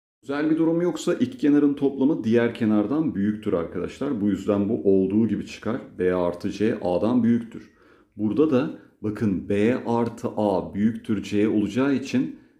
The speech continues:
C eksi B artı A parantezinde çıkması gereken nedir? Eksi ile çarpılıp B artı A eksi C şeklinde çıkmalı. C'ler gitti.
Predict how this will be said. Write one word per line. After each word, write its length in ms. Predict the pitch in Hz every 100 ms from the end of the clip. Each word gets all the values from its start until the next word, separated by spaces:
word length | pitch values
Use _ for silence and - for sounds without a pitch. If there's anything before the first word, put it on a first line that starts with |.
| -
C 220 | 87 95 101
eksi 640 | 123 113 117 - 110 -
B 200 | 101 101
artı 360 | 92 98 - -
A 240 | 107 107
parantezinde 640 | 107 92 90 85 82 82
çıkması 440 | - - 101 - 110
gereken 480 | 104 101 104 101
nedir? 320 | 120 123 160 - - _ _ 98
Eksi 340 | 95 - 123
ile 160 | 110 98
çarpılıp 600 | 98 90 - 156 - 110
B 180 | 110
artı 360 | 113 110 - - -
A 280 | 120 131
eksi 340 | - 107 - 104
C 200 | 98 90
şeklinde 420 | - 85 85 82
çıkmalı. 400 | 80 - 82 82
C'ler 420 | 82 98 101 127
gitti. 560 | 131 262 - 101 -